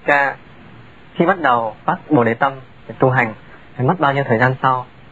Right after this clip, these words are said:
mới thành chánh quả, gọi là chánh quả, phải không? Cái quả mà cuối cùng á, phải mất bao nhiêu năm? Mấy năm? Mất ba năm. Đức Phật Thích Ca tu mất bao nhiêu năm? Mất có sáu năm thôi hả? Sao ít vậy?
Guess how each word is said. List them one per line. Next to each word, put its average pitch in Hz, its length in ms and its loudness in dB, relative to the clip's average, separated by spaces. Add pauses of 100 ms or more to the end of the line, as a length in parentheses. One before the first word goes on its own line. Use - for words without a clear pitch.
(140)
mới 151 100 -2
thành 117 160 0
chánh 165 200 -2
quả, 107 300 -2
gọi 120 80 0
là 113 120 -4
chánh 170 140 -4
quả, 101 280 -2 (420)
phải 139 100 0
không? 170 140 -2 (600)
Cái 160 120 -4
quả 101 220 0
mà 110 100 -4
cuối 156 160 -2
cùng 117 260 -2
á, 135 60 -8 (1500)
phải 127 100 4
mất 170 140 2
bao 151 100 2
nhiêu 147 100 0
năm? 143 180 -2 (760)
Mấy 147 120 2
năm? 139 200 2 (720)
Mất 139 180 0
ba 135 140 4
năm. 131 180 0 (1900)
Đức 175 140 2
Phật 117 120 0
Thích 160 120 0
Ca 131 220 0
tu 139 140 2
mất 151 100 -2
bao 139 100 0
nhiêu 131 100 -4
năm? 127 120 -8 (1200)
Mất 175 140 4
có 202 140 2
sáu 190 140 0
năm 190 200 0
thôi 170 120 0
hả? 139 220 -2
Sao - 60 -8
ít 214 120 2
vậy? 170 220 4